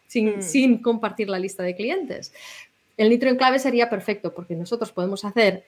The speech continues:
Speaker 1: eh, podemos poner el proceso y luego yo, eh, yo cargo mis datos, tú cargas mis datos, pero ninguna de las dos puede acceder a la instancia que ejecuta el proceso.
Speaker 2: Y nos da la seguridad a las dos de que nadie puede ver nada.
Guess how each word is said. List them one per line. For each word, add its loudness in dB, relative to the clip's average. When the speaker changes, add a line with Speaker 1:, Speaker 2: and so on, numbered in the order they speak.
Speaker 1:
eh, 2
podemos 2
poner 2
el 2
proceso -2
y 2
luego 6
yo, 2
eh, 0
yo 0
cargo 0
mis -2
datos, -2
tú -8
cargas 0
mis -2
datos, 0
pero 4
ninguna 4
de 4
las 0
dos -2
puede 0
acceder -4
a -2
la -2
instancia -4
que -8
ejecuta -6
el -4
proceso. -6
Speaker 2:
Y -4
nos -2
da 4
la 4
seguridad 4
a 6
las 4
dos 4
de 4
que -6
nadie 0
puede -4
ver -4
nada. -8